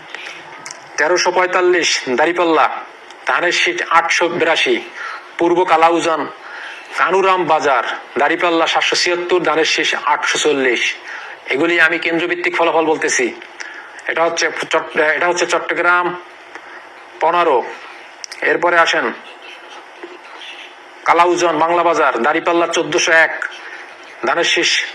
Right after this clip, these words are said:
সাতশো তেষট্টি। সাতকানিয়া আলিয়া মাদ্রাসা, চট্টগ্রাম প-, পনেরো আসন,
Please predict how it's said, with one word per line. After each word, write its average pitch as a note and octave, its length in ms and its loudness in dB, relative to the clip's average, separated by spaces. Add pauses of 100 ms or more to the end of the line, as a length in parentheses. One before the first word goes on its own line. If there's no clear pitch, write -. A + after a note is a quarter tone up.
(140)
সাতশো F3 380 2
তেষট্টি। E3 420 0
সাতকানিয়া E3 600 2
আলিয়া D#3+ 280 4
মাদ্রাসা, D#3+ 600 0 (880)
চট্টগ্রাম D#3+ 440 -2
প-, E3 300 2
পনেরো E3 260 4
আসন, C#3 340 0